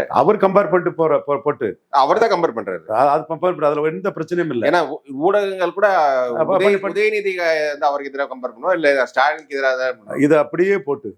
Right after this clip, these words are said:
Speaker 1: ரெண்டாயிரத்தி இருபத்தொன்னுல ஃபர்ஸ்ட் டி எம் கே, செகண்ட் அண்ணா தி மு க, மூணாவது தினகரன், நாலாவது கமலஹாசன். சீமானு ஒரு ஆளையே காட்டல.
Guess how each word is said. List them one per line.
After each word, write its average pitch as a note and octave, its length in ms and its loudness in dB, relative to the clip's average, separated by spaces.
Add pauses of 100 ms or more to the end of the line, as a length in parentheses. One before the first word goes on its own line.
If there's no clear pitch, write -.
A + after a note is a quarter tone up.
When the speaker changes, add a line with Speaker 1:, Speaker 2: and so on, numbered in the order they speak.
Speaker 1:
ரெண்டாயிரத்தி D#3+ 460 0
இருபத்தொன்னுல B2+ 600 0 (840)
ஃபர்ஸ்ட் D#3 260 2
டி D3+ 140 2
எம் C#3+ 200 2
கே, E3 140 0 (100)
செகண்ட் D#3+ 340 0
அண்ணா C#3+ 220 2
தி C3 160 -4
மு A2+ 160 -4
க, C#3+ 200 4 (480)
மூணாவது D#3+ 560 2
தினகரன், C#3 400 -2
நாலாவது C#3+ 440 2
கமலஹாசன். A2+ 580 -2
சீமானு D#3 420 0
ஒரு B2+ 120 4
ஆளையே C3+ 280 2
காட்டல. A2 360 -10